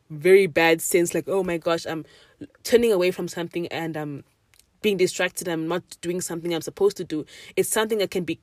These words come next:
that can bring healing. And for me personally, like, for a long time, that was, like, reading. Like,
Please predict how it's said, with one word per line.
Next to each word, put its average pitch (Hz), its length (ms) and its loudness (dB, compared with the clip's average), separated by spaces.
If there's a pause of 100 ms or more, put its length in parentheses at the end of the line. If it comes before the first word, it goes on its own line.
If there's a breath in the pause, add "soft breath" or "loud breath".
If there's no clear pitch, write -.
that 190 160 2
can 185 160 0
bring 180 220 0
healing. 185 560 -6 (420 loud breath)
And 190 180 0
for 208 100 0
me 269 160 2
personally, 185 800 2 (360 loud breath)
like, 156 360 -2 (1080)
for 254 160 4
a - 20 6
long 190 240 4
time, 180 480 -2
that 175 140 2
was, 180 200 2
like, 143 280 -4 (140)
reading. 170 460 0
Like, 127 180 -4